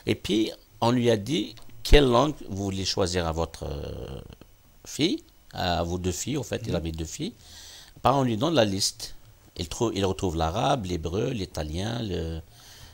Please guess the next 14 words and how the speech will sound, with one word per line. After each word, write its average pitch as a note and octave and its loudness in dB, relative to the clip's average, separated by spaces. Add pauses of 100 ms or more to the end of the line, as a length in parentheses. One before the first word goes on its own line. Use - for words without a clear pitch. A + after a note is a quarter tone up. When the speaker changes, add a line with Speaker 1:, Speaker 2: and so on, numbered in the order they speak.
Speaker 1:
euh, C#2 -2
l'espagnol, F2 -2
le F#2+ -6
portugais, G#2 -6
le, E2 -4
le E2+ -2
hindou, G2 -2
le, E2 -2
le, D#2 -6 (580)
euh, - -8 (100)
le F#2 -4
ourdou G#2 2
pakistanais, G2+ -2
le, E2+ -4